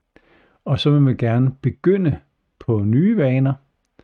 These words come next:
Man vil for eksempel begynde på nye vaner med at så spise mere sundt, ændre på sine kostvaner er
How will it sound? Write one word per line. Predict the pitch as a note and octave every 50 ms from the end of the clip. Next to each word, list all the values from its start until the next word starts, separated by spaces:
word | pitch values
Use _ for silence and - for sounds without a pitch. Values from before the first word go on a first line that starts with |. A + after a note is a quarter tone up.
| _ _ _ _ _ _ _ _ _
Man | - A2+ G#2+ G#2+
vil | G#2+ G#2+ G2+ F#2+ -
for | - -
eksempel | A2+ G2 - C3+ B2 B2 A2 F#2
begynde | - G#2 F2+ - B2+ B2+ C3+ C3 -
på | - - - A2+
nye | G#2 G2 G2+ A2 A#2 C#3 D#3 D3+ C3+
vaner | B2+ A2+ A2 A#2 B2+ B2+
med | B2 A#2+ A2 A2
at | A#2+ F3+ D#3 A#2 F#2
så | - - A2+
spise | - _ - A#2 A2 A2+ A2+ - -
mere | - G#2 G#2 G#2+ G#2+ B2+ D#3+ F3 D#3
sundt, | - - C#3 C3 - - - - _ _ _ _ _ _ _ _ _ - _ - - - - _ _ _ _ _ _ _ _ _ _ _ _ _ _ _ _ _ _ _ _ _ _ -
ændre | A#2+ A#2+ B2+ C#3+ C#3+ - C#3 A#2 - -
på | - A#2 A2+ G#2+ F#2+
sine | - - - A2+ G#2 G2 G2 G2 G2+ G2+ A2 A#3 A4 _ _ _ _ _ _ _ _ _ _ _ - -
kostvaner | - B2 - C#3 D3+ D3 - - - - B2 A#2+ A2+ A2 G#2+ G2+ G#2
er | A2 - D#3+ A#2 F#2+ G2+